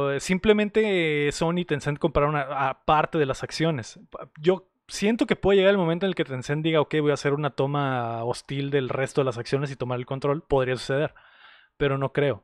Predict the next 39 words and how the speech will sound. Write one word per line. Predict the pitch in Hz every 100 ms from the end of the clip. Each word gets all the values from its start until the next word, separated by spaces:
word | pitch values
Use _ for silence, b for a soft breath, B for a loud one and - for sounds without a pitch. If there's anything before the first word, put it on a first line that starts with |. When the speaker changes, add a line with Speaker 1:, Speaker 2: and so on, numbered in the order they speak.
| _
Speaker 2:
no | 123
creo, | 120 127
cham. | 117 117
Yo | 127
creo | 135 131
que | 147 143 131 127 117
From | 139
se | 139 151
va |
a |
mantener | 151 147 151
así. | 170 233 262
Lo | 180
único | 185 220
que | 170
quieren | 190 196 202
es |
tener | - 190 190
a | 185
una | 180 190
patita | - - 170 180
ahí | 160
metida | 160 147 208 269 320 - _
y | 147 135 127 127 127 127 123
que | -
los | 131 -
juegos | 151 156
de | 147
Dark | 135 143
Souls | - 151 147
sigan | 139 143
saliendo | 139 127 127 131 135 - b b
en | - 123
PlayStation, | 123 127 131
cham. | 135
Speaker 1:
Exclusivo, | 127 135 127 123 120 123
exclusivos | 127 - 117 127 120
de | 110
PlayStation. | - 101 101 95